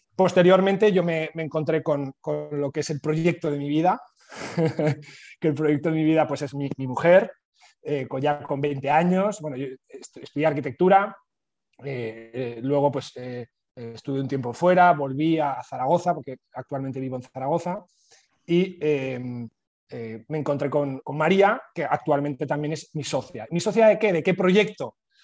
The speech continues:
De París sesenta y cuatro. París sesenta y cuatro es, es nuestro... Es, es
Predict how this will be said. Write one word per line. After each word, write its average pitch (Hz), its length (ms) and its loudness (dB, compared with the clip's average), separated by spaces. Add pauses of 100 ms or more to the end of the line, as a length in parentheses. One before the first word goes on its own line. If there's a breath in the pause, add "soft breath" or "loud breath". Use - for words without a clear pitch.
(260 soft breath)
De 156 100 -2
París 139 260 -4
sesenta 139 260 -12
y 107 40 -16
cuatro. 98 320 -20 (160)
París 143 220 -6
sesenta 160 240 -4
y - 20 -6
cuatro 139 320 -2
es, - 220 -14
es 131 160 -6
nuestro... 135 540 -8 (380)
Es, - 340 -14
es - 440 -14